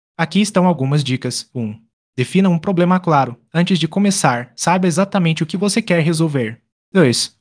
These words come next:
reúna um grupo. Chame pessoas com diferentes habilidades.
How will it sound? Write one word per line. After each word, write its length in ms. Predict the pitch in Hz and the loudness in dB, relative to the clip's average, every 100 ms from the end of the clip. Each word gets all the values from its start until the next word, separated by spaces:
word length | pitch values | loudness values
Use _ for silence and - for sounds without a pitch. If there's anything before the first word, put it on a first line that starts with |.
| _ _ | _ _
reúna 280 | 151 175 214 | 2 4 6
um 100 | 185 | 4
grupo. 400 | 135 135 - - - | 4 2 0 -10 -4
Chame 260 | - 170 | 2 2
pessoas 400 | 170 160 170 180 | 2 0 2 2
com 140 | - 180 | 2 0
diferentes 580 | 143 151 143 160 185 | 2 0 2 2 0
habilidades. 960 | 185 160 165 147 127 110 113 - - | 0 2 2 4 2 2 -6 -8 -10